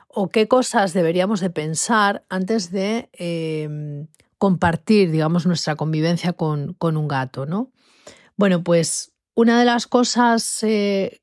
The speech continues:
que hay que tener en cuenta es el espacio y, y la vivienda, ¿no? O sea, es decir, eh,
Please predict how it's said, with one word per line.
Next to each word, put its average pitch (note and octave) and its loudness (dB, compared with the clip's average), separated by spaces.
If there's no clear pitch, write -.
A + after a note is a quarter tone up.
que F#3 2
hay F3+ 4
que G3 0
tener G3+ 0
en F#3+ 0
cuenta G#3 2
es - -4
el D#3 0
espacio A#3+ 0
y, D#3+ 4
y F#3 0
la C#3+ 0
vivienda, D3 0
¿no? G#3 -2
O B3 -2
sea, - -12
es F#3 -4
decir, E3 -2
eh, D#3 0